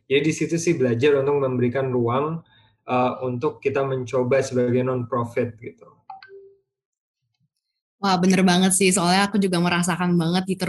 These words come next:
Speaker 2: untuk kayak sulit banget untuk meng-engage yang kayak beneficiaries karena harus, karena harus online, dan solusinya caranya untuk, eh, membangun aktivitas-aktivitas yang, yang lebih interacting seperti live, dan juga penting banget inovasi dan kreativitas di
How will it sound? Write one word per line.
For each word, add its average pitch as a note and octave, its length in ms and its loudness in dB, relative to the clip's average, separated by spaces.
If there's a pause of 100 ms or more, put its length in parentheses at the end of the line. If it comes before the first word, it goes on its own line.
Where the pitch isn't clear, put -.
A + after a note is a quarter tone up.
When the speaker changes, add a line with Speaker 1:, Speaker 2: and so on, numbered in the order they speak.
Speaker 2:
untuk E3+ 320 -4
kayak E3+ 320 0
sulit F#3 480 -2
banget F#3 320 2
untuk G3 240 -2
meng-engage F#3 560 0
yang E3 240 2
kayak F3 160 2
beneficiaries A3 880 2
karena G3+ 400 0 (400)
harus, F#3+ 160 0 (160)
karena G#3 400 0
harus G3 160 2
online, G3 400 2
dan F3+ 240 2
solusinya F#3 560 0
caranya G3 400 0
untuk, F#3 400 -8
eh, F3+ 160 -2
membangun F#3 640 2
aktivitas-aktivitas F3+ 1120 -2
yang, E3+ 160 4
yang F3+ 160 2
lebih F3 160 2
interacting F#3 880 2
seperti F3+ 320 -6
live, F3 320 2
dan F#3 240 2
juga F3+ 400 0
penting F#3 320 0
banget F#3 320 2
inovasi F#3 400 -2
dan E3+ 160 2
kreativitas E3+ 640 -2
di E3+ 320 0